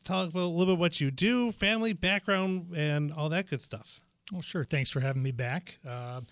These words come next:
Speaker 2: I do enjoy cybersecurity and all things I T, uh, business related. So that's been my, uh, profession for twenty-five years now, and, um, my family and I reside in Merton, and, uh, love to hang out at the,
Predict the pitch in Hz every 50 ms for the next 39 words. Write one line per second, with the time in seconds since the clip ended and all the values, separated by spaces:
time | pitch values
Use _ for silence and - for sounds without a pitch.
0 | - - - - - _ _ _ _ _ _ - 143 123 123 117 - _ _ _
1 | _ _ _ - - 151 143 143 147 139 117 143 147 143 143 - - 170 156 151
2 | 143 143 - - - - 165 160 160 151 151 139 135 135 131 - - 139 139 117
3 | 139 131 131 113 - - 151 143 143 147 143 147 143 127 123 120 110 135 127 123
4 | 131 - - - 117 120 120 110 107 110 - - 135 117 113 113 - - - 135
5 | 120 117 117 113 113 113 113 - - _ - 120 110 110 - - - - 127 -
6 | - 143 - - 123 - - 170 165 170 165 - 165 147 151 139 143 151 165 185
7 | 185 - - 185 190 202 214 226 214 160 135 120 120 113 - - - _ _ _
8 | _ _ _ _ _ _ - 131 123 123 127 123 123 120 117 113 - _ _ -
9 | - 120 113 - 143 127 131 131 127 127 127 131 127 120 120 110 127 127 127 131
10 | 127 123 135 175 220 160 120 113 110 110 110 123 139 147 143 - 185 175 180 190
11 | 190 175 175 214 139 110 113 110 110 110 110 107 107 104 113 110 107 110 110 110
12 | 113 110 - _ _ _ _ _ _ _ _ _ _ _ - 123 117 110 - 123
13 | 123 120 127 123 123 120 113 - - 123 120 131 131 -